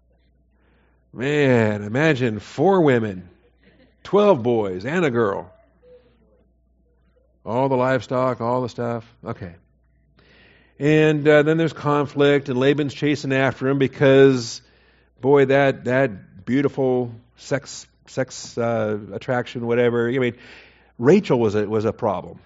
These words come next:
okay? And, uh, Rachel, he just, he wanted her, he wanted her, he lusted after her, he thought she was the pretty one and all that. She was an idol worshiper,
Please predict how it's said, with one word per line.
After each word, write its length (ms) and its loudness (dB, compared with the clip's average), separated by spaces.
okay? 440 -4
And, 580 -4
uh, 340 -4
Rachel, 540 -2
he 100 -4
just, 180 -6
he 100 -8
wanted 360 -4
her, 160 -4
he 60 -2
wanted 340 -4
her, 140 -2
he 60 -6
lusted 460 -6
after 340 -4
her, 200 -8
he 60 -6
thought 260 -6
she 120 -12
was 140 -8
the 80 -16
pretty 240 -6
one 240 -8
and 80 -8
all 200 -4
that. 100 -8
She 140 -10
was 140 -4
an 100 -2
idol 320 -6
worshiper, 580 -8